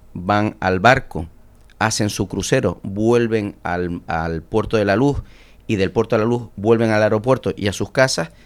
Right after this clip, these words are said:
tanto esos como los que no, que hacen excursiones, como, como, como es muy a menudo el caso, pues todos esos turistas hay que sumarlos, porque estos son excursionistas casi todos, o pasajeros en tránsito, ¿no?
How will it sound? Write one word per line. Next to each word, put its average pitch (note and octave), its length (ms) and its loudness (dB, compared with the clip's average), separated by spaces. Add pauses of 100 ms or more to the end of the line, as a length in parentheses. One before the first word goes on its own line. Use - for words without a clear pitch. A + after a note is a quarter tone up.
(280)
tanto - 300 2
esos B2+ 240 -2
como G#2+ 300 2
los G2+ 160 0
que G2+ 140 -2
no, C3 220 -2
que - 100 -6
hacen G2+ 200 -6
excursiones, E3 680 -6
como, F#2 400 -8
como, F2 480 -6 (440)
como E2+ 580 -4
es G2+ 280 -4
muy A2 240 0
a A2 60 0
menudo A2 320 0
el G#2+ 100 -4
caso, C#3+ 360 -4 (340)
pues - 120 -2
todos A2+ 140 -6
esos C#3 140 -8
turistas C3 420 -8
hay - 80 0
que E3+ 120 -10
sumarlos, - 600 -6
porque A2+ 200 -6
estos D#3 160 -8
son F3+ 100 -4
excursionistas C#3 640 -6
casi F2+ 260 -10
todos, E2 320 -8 (500)
o G#2 200 0
pasajeros G#2+ 500 -4
en G2+ 120 -2
tránsito, C#3+ 400 -4
¿no? D#3+ 200 -2